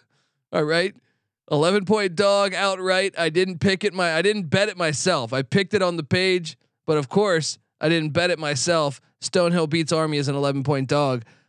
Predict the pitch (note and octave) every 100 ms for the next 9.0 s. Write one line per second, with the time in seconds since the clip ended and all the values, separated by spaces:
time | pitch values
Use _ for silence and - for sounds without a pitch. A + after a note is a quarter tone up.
0 | _ C3+ B2+ A#2+ - D3 D3 C3+ D3+ C#3
1 | A#2+ D3 C3+ C3 - C#3+ C3 B2 - D#3+
2 | D#3+ C#3+ - - - D3+ D3 C3+ A#2 A2
3 | _ _ _ _ _ - D#3 D#3 D#3 D3+
4 | B2+ - _ _ _ _ _ _ _ -
5 | - _ _ _ _ D3 C#3+ D#3 C#3 A#2+
6 | A#2 D#3+ G3 - F#3+ A3+ G#3+ G3+ D3+ -
7 | A#2+ F#2+ B2 G#2+ F#2+ B2+ C#3+ E3+ E3+ G#3
8 | F3+ F#3 E3+ - F3 D3+ E3 D#3 F3+